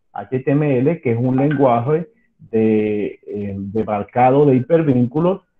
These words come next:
Hay otro lenguaje que se llama JavaScript,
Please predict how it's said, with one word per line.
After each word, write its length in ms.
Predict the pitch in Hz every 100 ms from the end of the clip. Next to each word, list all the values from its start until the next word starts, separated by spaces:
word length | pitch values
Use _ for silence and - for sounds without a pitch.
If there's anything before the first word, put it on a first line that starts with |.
| _ _
Hay 260 | 104 110
otro 260 | 117 117 139
lenguaje 500 | 147 147 131 135 139
que 100 | 135
se 140 | 120
llama 400 | 104 104 117 131 120
JavaScript, 1040 | 123 120 120 135 143 - 202 165 170